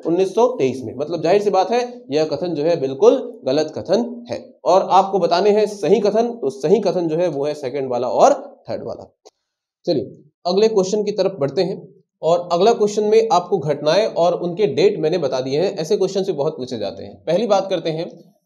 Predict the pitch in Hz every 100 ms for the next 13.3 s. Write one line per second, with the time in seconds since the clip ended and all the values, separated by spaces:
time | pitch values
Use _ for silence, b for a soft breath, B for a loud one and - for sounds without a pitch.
0 | - 175 196 240 240 202 214 - - 180
1 | 202 233 214 175 156 165 - 143 139 139
2 | 170 220 - - - 196 196 302 262 247
3 | 226 175 165 165 175 185 208 - - 190
4 | 202 202 175 151 160 160 123 117 - -
5 | b _ - 180 160 208 240 233 196 202
6 | 202 156 131 - - _ _ _ 165 185
7 | 240 - 160 143 147 - - 123 151 185
8 | 254 - 180 190 185 208 202 202 160 151
9 | 165 190 156 98 - - _ - 131 202
10 | 208 226 226 - - - 139 208 208 214
11 | 240 - 147 143 160 180 180 226 - -
12 | 180 180 214 214 143 143 190 202 170 139
13 | 143 151